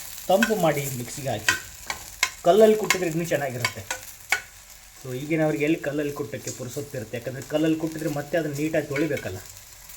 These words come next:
So ಹೀಗಾಗಿ ಅವೆಲ್ಲವೂ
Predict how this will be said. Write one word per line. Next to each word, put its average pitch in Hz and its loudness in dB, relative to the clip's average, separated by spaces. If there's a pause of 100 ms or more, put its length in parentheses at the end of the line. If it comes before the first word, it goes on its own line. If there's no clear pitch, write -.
(560)
So - -6
ಹೀಗಾಗಿ 156 2 (1800)
ಅವೆಲ್ಲವೂ 143 2